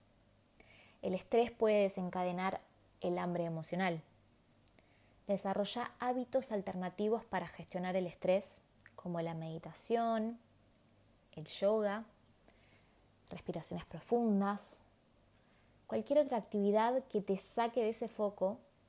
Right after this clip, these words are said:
en lugar de recurrir a la comida como consuelo. No reconocer las señales de saciedad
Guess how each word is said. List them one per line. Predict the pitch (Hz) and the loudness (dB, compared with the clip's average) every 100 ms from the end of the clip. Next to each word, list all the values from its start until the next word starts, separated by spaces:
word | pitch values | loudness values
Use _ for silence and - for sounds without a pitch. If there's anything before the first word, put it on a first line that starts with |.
| _ _ - | _ _ 0
en | 196 | 2
lugar | 196 214 220 | 2 2 0
de | |
recurrir | 233 185 185 180 196 208 - | 0 -2 0 0 2 0 0
a | 202 | -2
la | 185 | -2
comida | - 175 180 185 | -2 0 0 -2
como | 190 175 | -2 -2
consuelo. | 165 165 160 156 143 143 - _ _ _ _ _ _ _ _ _ _ - _ _ _ - - - - - - _ _ _ _ _ _ - _ _ _ _ _ _ | -2 -4 -4 -2 -4 -6 -14 _ _ _ _ _ _ _ _ _ _ -20 _ _ _ -20 -20 -20 -20 -20 -20 _ _ _ _ _ _ -20 _ _ _ _ _ _
No | 202 240 | 4 6
reconocer | 262 226 196 - | 6 6 2 2
las | 240 226 | 0 0
señales | 202 208 208 | 0 0 0
de | 196 | -4
saciedad | 190 - 185 190 185 | -6 4 6 8 6